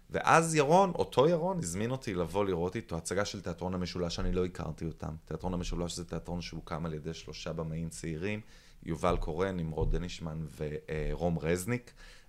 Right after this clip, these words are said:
ואני באתי לראות את ההצגה האחד של רום רזניק, שהוא כתב וביים, זה היה בצוותא שתיים, ואני פשוט עף לי המוח.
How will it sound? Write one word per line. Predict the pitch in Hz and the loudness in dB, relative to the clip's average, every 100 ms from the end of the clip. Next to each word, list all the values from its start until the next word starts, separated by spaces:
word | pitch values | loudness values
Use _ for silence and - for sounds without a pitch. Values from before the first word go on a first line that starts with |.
| - | -6
ואני | 80 | -4
באתי | 82 85 | -2 -2
לראות | 82 80 85 | -4 -4 -6
את | - | -10
ההצגה | 76 - 78 85 78 | -8 -6 0 0 2
האחד | 80 80 - 107 117 | -2 -4 6 6 6
של | - 82 | 2 -2
רום | 76 95 92 82 | 4 4 4 4
רזניק, | 90 95 113 | 2 0 -4
שהוא | - - | -6 -6
כתב | 82 87 80 | -2 -2 0
וביים, | 82 78 80 90 123 139 - - - - - | -2 -2 0 2 2 0 -2 -4 -10 -10 -4
זה | 80 | -2
היה | 80 | -2
בצוותא | - 85 - 85 | -4 -6 -6 -10
שתיים, | - 104 117 120 | -2 0 2 -2
ואני | 80 - 78 78 | -4 -6 -8 -10
פשוט | 85 - 87 - | -8 -8 -8 -8
עף | 85 - | -8 -4
לי | 90 | -4
המוח. | 76 73 76 - | -4 -6 -10 -16